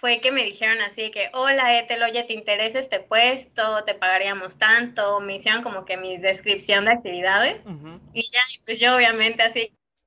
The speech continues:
Speaker 1: que
Speaker 2: Sí.
Speaker 1: sí, sí me interesa. Y,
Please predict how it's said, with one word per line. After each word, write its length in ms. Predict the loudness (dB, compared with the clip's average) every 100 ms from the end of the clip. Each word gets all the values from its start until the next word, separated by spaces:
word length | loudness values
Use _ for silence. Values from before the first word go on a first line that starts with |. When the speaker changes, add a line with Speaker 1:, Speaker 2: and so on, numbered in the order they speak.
| _ _ _ _
Speaker 1:
que 200 | -8 -6 -6
Speaker 2:
Sí. 60 | -2
Speaker 1:
sí, 340 | 2 2 2
sí 60 | 0
me 80 | 0
interesa. 680 | 0 -2 -2 -2 -4 -4 -6 -16 -18 _ _ _ -16 -10
Y, 520 | -8 -6 -8 -10 -14